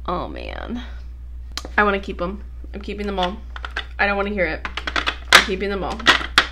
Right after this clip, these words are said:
Thank you so much for your input. Keeping them all. All right, let's talk about the Fenty Gloss Bombs, okay? All right,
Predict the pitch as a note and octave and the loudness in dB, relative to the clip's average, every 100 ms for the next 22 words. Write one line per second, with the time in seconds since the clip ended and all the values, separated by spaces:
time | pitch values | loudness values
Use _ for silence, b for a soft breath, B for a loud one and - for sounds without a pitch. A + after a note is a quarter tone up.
0 | - G3+ F#3+ F#3 - F3+ F3 - - E3+ | 2 0 0 -2 0 0 0 -2 0 0
1 | E3+ - D#3+ - - - - - - - | 2 0 -2 -4 -8 -8 -10 -6 -4 -4
2 | - - G3+ F3+ D#3 E2 - B B B | -6 -6 -4 -2 -2 -4 -6 B B B
3 | B B - G3+ F#3+ - G3 G3+ A#3 C4+ | B B 8 10 10 8 4 8 8 6
4 | - D#4 D4 D4 C4+ B3 A#3 A3+ A#3 - | 6 8 8 8 10 10 10 8 4 -2
5 | - - - - A#3 - A3 A3+ B3 G#3 | -6 -8 -4 2 4 6 6 6 4 4
6 | G#3 A3+ - F#3+ F3+ F3 - F#3 E3 D#3+ | 4 2 -4 6 8 8 4 2 2 2
7 | D#3+ - - - G3 - A3 G#3+ A3 A3 | 0 -2 -6 -4 -4 -2 2 2 4 2
8 | A#3 - - - - - - - - - | 0 -6 -8 -6 -6 -6 -8 -6 -4 -4
9 | - - - - - - - - - - | -4 -6 -6 -8 -8 -8 -6 -6 -4 -4
10 | - - - F#5 - - - - - - | -6 -6 -4 -4 -4 -8 -8 -8 -8 -6
11 | - F3 D3 A2 | 2 4 6 2